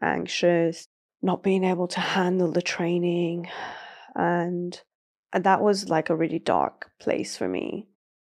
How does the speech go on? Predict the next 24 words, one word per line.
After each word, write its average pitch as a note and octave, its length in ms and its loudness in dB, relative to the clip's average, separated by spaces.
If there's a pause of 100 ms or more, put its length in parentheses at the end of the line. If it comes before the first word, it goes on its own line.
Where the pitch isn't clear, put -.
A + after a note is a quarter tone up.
(220)
because F#3 300 -4
I E3+ 140 4
was, F3 380 -6
I G3 140 0
felt - 320 -6
selfish, - 880 -10
you F#3 100 2
know, F3 380 2
because - 340 -8
I G#3 120 -6
was G#3+ 320 -2 (260)
trying G#3 400 -6
to - 180 -8 (240)
compete. - 1000 -6
At F#3+ 140 0
the F#3 60 -14
beginning, G3+ 440 2
when B3+ 140 2
I F#3 80 6
decided F#3+ 500 -4
to, - 140 -4
everything A#3+ 380 -2
was - 160 -4
fine. - 540 0